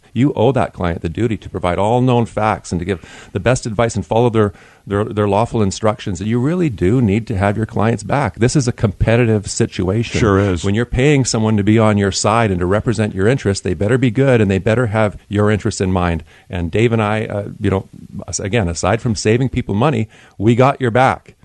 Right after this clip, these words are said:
Speaker 2: And, and of course, and it goes back to the whole point of, of the first impression as well.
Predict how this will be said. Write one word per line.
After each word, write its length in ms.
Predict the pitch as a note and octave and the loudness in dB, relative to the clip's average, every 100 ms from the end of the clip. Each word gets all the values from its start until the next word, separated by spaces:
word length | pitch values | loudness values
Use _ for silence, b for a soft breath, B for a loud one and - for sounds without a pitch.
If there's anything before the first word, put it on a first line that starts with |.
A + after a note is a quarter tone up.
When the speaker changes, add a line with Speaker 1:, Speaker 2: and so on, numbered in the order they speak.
| b b b - | b b b -2
Speaker 2:
And, 180 | G3 | 0
and 160 | A3+ F3 | 0 -4
of 100 | - | -2
course, 220 | G3 D#3+ | -2 -2
and 160 | D#3 C#3 | -2 -4
it 80 | A#2+ | 0
goes 240 | D#3+ D3+ | 0 0
back 240 | D3 C3 | 0 0
to 80 | C#3+ | -2
the 140 | B2+ G#2 | -4 -2
whole 200 | C3+ A#2 | -2 -2
point 320 | C3+ A#2+ A#2 | 0 -2 0
of, 240 | G#2 G2 - | -2 -2 -2
of 280 | G2 F#2+ E2+ | -2 -2 -2
the 160 | G2 | -2
first 360 | F#2 D3 B2+ - | 0 0 0 -2
impression 580 | G#2 - G3 E3+ - E2 | -4 0 -2 -2 -2 -4
as 160 | E2+ | -4
well. 360 | A2 E3 F#2+ E2+ | 0 2 2 -2